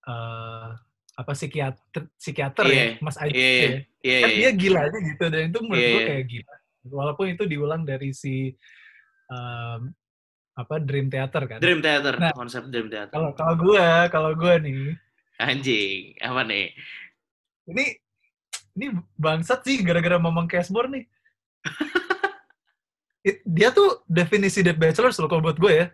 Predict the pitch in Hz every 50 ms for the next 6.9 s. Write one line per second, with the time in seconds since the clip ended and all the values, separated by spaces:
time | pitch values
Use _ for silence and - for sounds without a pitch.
0 | _ _ _ _ - 151 160 220 214 - 226 202 - - 269 294 285 262 214 -
1 | 180 175 185 180 - 262 247 226 - - - 170 220 247 381 - 247 247 202 -
2 | - 202 - - - 202 220 262 269 240 214 - - 185 190 196 220 247 269 285
3 | 202 170 175 185 190 180 165 165 156 147 175 175 - _ _ - - - _ _
4 | _ _ _ _ _ _ _ _ - 208 208 226 294 311 254 - _ - 190 208
5 | 202 - - - - - - - - 190 185 - - - - - 180 170 175 185
6 | 196 190 165 151 143 135 120 101 _ _ - 127 123 120 120 110 107 113